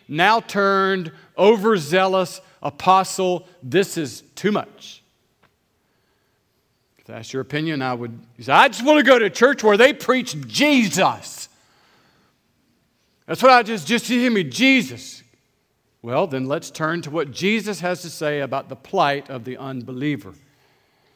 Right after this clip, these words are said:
John three thirty-six, "Whoever believes in the Son has eternal life, but whoever rejects the Son will not see life, for God's wrath remains on him." So,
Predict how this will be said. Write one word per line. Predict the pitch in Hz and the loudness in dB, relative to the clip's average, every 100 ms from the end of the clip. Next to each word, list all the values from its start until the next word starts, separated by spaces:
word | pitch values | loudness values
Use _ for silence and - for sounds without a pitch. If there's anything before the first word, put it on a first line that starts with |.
| _ _ _ _ _ _ | _ _ _ _ _ _
John | - 131 139 139 | -8 -4 -4 -4
three | 147 156 | -4 -4
thirty-six, | 151 170 156 151 190 170 | -4 -4 -4 -4 -4 -4
"Whoever | 147 147 139 143 | -6 -2 -2 -4
believes | 127 143 151 131 | -4 -2 -2 -2
in | 143 | -6
the | 139 | -8
Son | 135 170 165 170 | -8 -6 -4 -4
has | 143 135 | -6 -8
eternal | 123 120 143 123 | -8 -12 -10 -8
life, | 123 156 175 180 - _ _ _ _ _ | -2 0 0 -4 -12 _ _ _ _ _
but | 131 | -18
whoever | 113 139 135 135 | -10 -6 -6 -6
rejects | 123 131 104 147 151 - | -6 -8 -2 -4 -4 -10
the | 151 | -14
Son | - 151 143 131 | -10 -8 -6 -6
will | 120 | -6
not | 127 135 - | -6 -6 -10
see | - 143 | -12 -10
life, | 127 120 123 | -6 -6 -6
for | 117 - 127 120 120 117 117 | -10 -12 -8 -8 -10 -16 -8
God's | 131 123 123 104 - _ _ _ _ | -4 -4 -6 -10 -20 _ _ _ _
wrath | 107 107 139 147 156 - - - _ _ _ _ _ _ _ | -12 -2 0 0 -4 -12 -20 -20 _ _ _ _ _ _ _
remains | 120 120 127 135 131 127 120 117 - _ _ _ _ | -14 -8 -6 -4 -6 -8 -10 -16 -20 _ _ _ _
on | 127 123 117 | -10 -8 -8
him." | 101 95 101 _ _ _ _ _ _ _ _ _ _ _ _ - _ _ - - | -12 -18 _ _ _ _ _ _ _ _ _ _ _ _ _ -20 _ _ -20 -16
So, | - 185 202 240 | 0 4 6 4